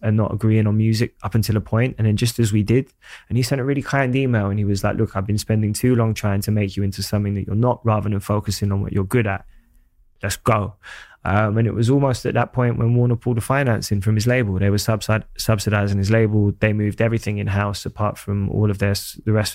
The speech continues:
uh, part, sorry, I think it was Six Seven Nine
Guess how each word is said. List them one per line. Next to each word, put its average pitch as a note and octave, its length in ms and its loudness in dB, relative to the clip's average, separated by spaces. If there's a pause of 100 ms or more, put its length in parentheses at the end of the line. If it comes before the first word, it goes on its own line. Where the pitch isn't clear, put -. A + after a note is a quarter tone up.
(140)
uh, G#2 160 2
part, - 260 -4 (140)
sorry, G#2 340 0
I - 260 -14
think A2 120 0
it G2+ 40 0
was G#2 140 0
Six - 220 -4
Seven G#2+ 200 0
Nine G2 340 0